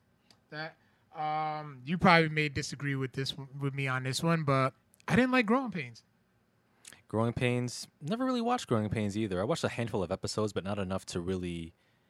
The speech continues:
Speaker 2: really, uh, really have a, have an opinion. Was that the one with, uh, Tony Danza?
Speaker 1: No, that's Who's the Boss.
Speaker 2: Oh, okay.
Speaker 1: Um, Growing Pains was Alan Thicke,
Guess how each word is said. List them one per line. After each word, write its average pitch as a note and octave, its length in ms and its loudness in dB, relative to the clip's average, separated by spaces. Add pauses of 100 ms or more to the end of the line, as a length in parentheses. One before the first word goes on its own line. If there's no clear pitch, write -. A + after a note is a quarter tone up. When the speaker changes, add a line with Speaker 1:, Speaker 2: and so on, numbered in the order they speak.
(520)
Speaker 2:
really, F#2 360 -2
uh, E2 400 -6 (280)
really F#2+ 300 -2
have F2+ 260 -4
a, F2 120 -8
have G#2 140 -8
an F2+ 60 -6
opinion. F2+ 340 -4
Was G2 120 -4
that G#3 100 0
the A3 80 2
one G3+ 100 0
with, F3 160 0
uh, A#2 300 4
Tony A#2+ 260 -4
Danza? C#3 440 -4 (460)
Speaker 1:
No, E3+ 180 -2
that's D#3+ 180 -4
Who's D#3 180 -10
the B2 60 -18
Boss. B2+ 400 -8
Speaker 2:
Oh, G2 120 0
okay. - 320 -8 (680)
Speaker 1:
Um, B2+ 420 -14
Growing E3+ 300 -4
Pains D3+ 380 -2
was C3+ 520 -2
Alan C3+ 440 -4
Thicke, C#3 720 -6